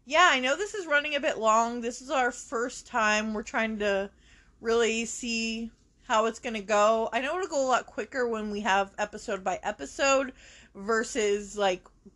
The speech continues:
doing both of our top ten lists in one. But it's a way to get to know us a little bit better, see what we like, see if you like what we like, and, um, did you have anything else to say?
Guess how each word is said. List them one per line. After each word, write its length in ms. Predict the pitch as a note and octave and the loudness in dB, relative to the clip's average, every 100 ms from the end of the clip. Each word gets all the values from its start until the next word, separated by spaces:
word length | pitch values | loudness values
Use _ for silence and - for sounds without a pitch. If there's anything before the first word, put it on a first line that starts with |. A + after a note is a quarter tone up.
| _ | _
doing 240 | - C4+ G#3 - | -6 -4 -4 -4
both 280 | A3 A3 | -2 -2
of 100 | A#3 | -2
our 120 | F#3 F3 | -2 -2
top 280 | - - | -4 -6
ten 180 | - G3+ | -6 -12
lists 320 | E3+ E3 - | -10 -10 -12
in 160 | F#3+ E3 | -10 -8
one. 240 | E3 D3+ - - - - _ | -8 -8 -12 -20 -20 -20 _
But 240 | F4 F4 - | 4 4 2
it's 160 | F#4 | -4
a 120 | A4+ G4+ | -2 0
way 140 | F#4 | 0
to 60 | C4 | -2
get 160 | C4 | -6
to 100 | C4+ | -6
know 240 | A#3 A3+ A#3 | -4 -2 0
us 200 | B3 - | -2 -2
a 60 | |
little 240 | B3 B3 A#3+ | -2 -2 0
bit 160 | B3 A#3 | 0 2
better, 560 | A#3 A#3 A#3 A#3 A#3+ _ _ _ | 2 2 0 -2 -4 _ _ _
see 260 | - B3 | -12 -6
what 180 | G#3+ G3 | -2 -2
we 120 | G3 | -2
like, 480 | G#3+ B3+ B3+ B3 - - | 2 6 6 2 -8 -20
see 260 | - A3 | -14 -4
if 140 | G3 - | -4 -4
you 200 | C4+ F#4+ | -2 4
like 260 | F4+ E4+ F4 | 6 4 0
what 120 | D4+ | -6
we 120 | D#4 | -4
like, 420 | D#4 C#4 C#4+ - - _ _ - | -2 0 0 -4 -16 _ _ -10
and, 640 | A3 A3+ A3 A3+ A3+ G#3 - _ _ _ _ _ _ _ _ A#3+ | -4 -2 -2 -2 -4 -8 -16 _ _ _ _ _ _ _ _ -2
um, 220 | A#3+ A#3+ | 0 0
did 180 | C4 C4 | -2 0
you 80 | D#4+ | 2
have 140 | D#4 | 2
anything 300 | D#4+ - D4 | -4 -10 -6
else 220 | D4 D4+ | -6 -6
to 60 | D#4 | -10
say? 340 | - D#4 F#4 | -4 -4 -4